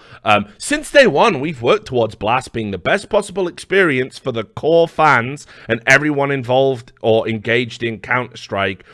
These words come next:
while at the same time appealing to a wider audience."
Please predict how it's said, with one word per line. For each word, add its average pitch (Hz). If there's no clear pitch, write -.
while 120
at 131
the 107
same 135
time 131
appealing 113
to 113
a 107
wider 107
audience." 98